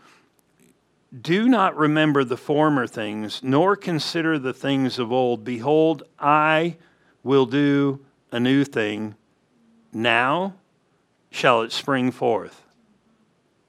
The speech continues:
Shall you not know it or perceive it and grasp it?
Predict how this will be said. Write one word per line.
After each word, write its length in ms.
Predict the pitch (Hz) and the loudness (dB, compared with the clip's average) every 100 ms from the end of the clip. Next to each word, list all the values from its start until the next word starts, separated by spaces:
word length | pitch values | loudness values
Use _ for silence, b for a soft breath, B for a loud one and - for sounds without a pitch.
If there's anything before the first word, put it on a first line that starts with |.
| _ _ _ _ _ _ _ _ _ _ _ | _ _ _ _ _ _ _ _ _ _ _
Shall 380 | - - 143 147 | -10 2 6 6
you 220 | 147 147 | 4 2
not 320 | 151 151 143 - | 4 4 2 0
know 300 | 120 135 180 | 2 2 2
it 140 | 214 | 0
or 160 | 107 104 | -4 -6
perceive 600 | - 117 - 139 151 185 | -6 -6 -4 -2 -2 0
it 100 | 170 | 0
and 120 | 113 | -2
grasp 520 | 117 139 160 180 - | 0 2 2 0 0
it? 240 | 208 214 | 0 0